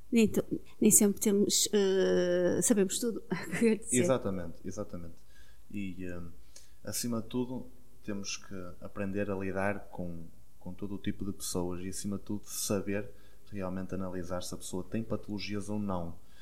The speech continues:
Speaker 2: Porque muitas delas nem sabem que têm. Atenção. Tem, tem clientes meus que chegavam cá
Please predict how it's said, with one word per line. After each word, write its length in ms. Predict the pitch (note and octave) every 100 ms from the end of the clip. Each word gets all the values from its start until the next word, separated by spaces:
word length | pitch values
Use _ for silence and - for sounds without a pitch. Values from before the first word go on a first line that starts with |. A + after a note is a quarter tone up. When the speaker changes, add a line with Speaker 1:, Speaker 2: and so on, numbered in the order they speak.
| - -
Speaker 2:
Porque 180 | B2
muitas 300 | C3+ C3+ B2+
delas 200 | A#2 A#2
nem 80 | A#2
sabem 280 | A2+ A2+ A#2
que 60 | A#2
têm. 280 | A2 F2+ F2 - - - - - - - -
Atenção. 400 | G2+ G2 F#2 E2+ - - - - - - - - - D#3+ -
Tem, 140 | -
tem 300 | - F#2 F2
clientes 360 | F#2+ F#2+ F#2 G2
meus 260 | G2 A2
que 240 | - B2 C3+ - -
chegavam 520 | - F#2+ F#2 F#2 G#2
cá 380 | G2+ F#2+ A#2